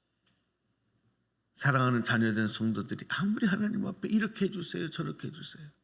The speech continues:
이거 주세요, 저거 주세요." 그런다고 "그래, 먹어라, 애따 먹어라, 가져라." 이렇게 다 던져주시는 분은 그것을 응답이 아니고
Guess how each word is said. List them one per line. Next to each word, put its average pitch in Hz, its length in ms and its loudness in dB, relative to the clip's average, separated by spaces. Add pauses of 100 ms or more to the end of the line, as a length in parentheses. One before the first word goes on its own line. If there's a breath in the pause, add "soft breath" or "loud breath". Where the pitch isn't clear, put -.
(1300)
이거 226 240 6
주세요, 254 440 4
저거 175 300 2
주세요." 180 380 0
그런다고 175 600 -2 (200 loud breath)
"그래, 117 260 2
먹어라, 127 580 0
애따 139 380 0
먹어라, 110 380 -4
가져라." 160 420 -4 (2000 soft breath)
이렇게 - 240 -6
다 - 160 0 (260)
던져주시는 220 840 4
분은 233 300 4 (1040 soft breath)
그것을 262 360 6
응답이 233 580 8
아니고 254 680 4